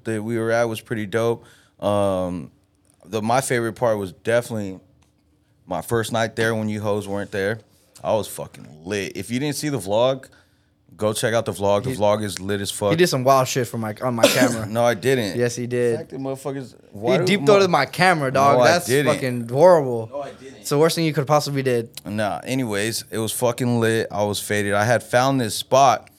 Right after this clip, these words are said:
Speaker 1: 'Cause it, me and Henry landed, uh, before everyone 'cause I just didn't feel like it was,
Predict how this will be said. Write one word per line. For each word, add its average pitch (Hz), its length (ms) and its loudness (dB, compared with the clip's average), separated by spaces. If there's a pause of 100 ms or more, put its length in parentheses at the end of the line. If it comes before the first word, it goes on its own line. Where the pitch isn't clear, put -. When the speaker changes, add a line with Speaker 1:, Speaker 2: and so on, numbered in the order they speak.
(220)
Speaker 1:
'Cause 117 120 -2
it, 131 140 -2
me 139 180 0
and 156 80 -2
Henry 156 300 2
landed, 139 520 0 (640)
uh, 107 760 0 (360)
before 127 360 2
everyone 127 400 0
'cause 113 140 -4
I 113 120 2
just 123 120 -4
didn't 120 140 -4
feel 123 180 -2
like 113 180 0
it 113 60 -6
was, 101 160 -8